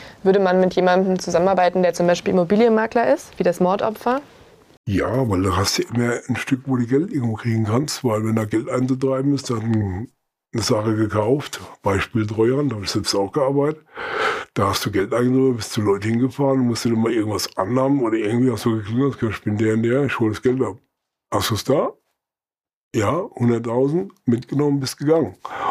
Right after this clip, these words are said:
Speaker 2: Ohne jemanden zu schlagen, ohne jemanden zu bedrohen, oder, oder. Weil allein der Name gefürchtet war, allein, dass der, die Person gefürchtet war, oder dass sie gesehen haben, dass der kurz einen Prozess macht.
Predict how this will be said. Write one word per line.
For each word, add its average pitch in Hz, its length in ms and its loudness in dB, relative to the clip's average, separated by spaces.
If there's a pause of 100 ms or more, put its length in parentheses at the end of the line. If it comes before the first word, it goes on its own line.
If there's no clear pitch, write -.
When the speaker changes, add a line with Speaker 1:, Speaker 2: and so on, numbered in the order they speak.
(120)
Speaker 2:
Ohne 135 300 4
jemanden 117 320 2
zu 104 100 -4
schlagen, 120 500 0
ohne 127 300 0
jemanden 123 280 2
zu 110 120 -4
bedrohen, 113 580 0
oder, 117 380 2
oder. 113 380 0 (520)
Weil 107 140 0
allein 113 380 2
der 120 100 2
Name 131 360 0
gefürchtet 175 520 -2
war, 165 260 0
allein, 123 300 0
dass - 160 -4
der, 104 200 -4 (200)
die 107 80 0
Person 104 480 0
gefürchtet 170 560 -2
war, 190 300 2 (100)
oder 139 380 2
dass 127 160 -4
sie 113 60 -6
gesehen 123 280 0
haben, 127 140 0
dass 117 160 -8
der 120 140 0
kurz 110 220 -6
einen 113 120 -2
Prozess 139 340 -4
macht. 101 320 -4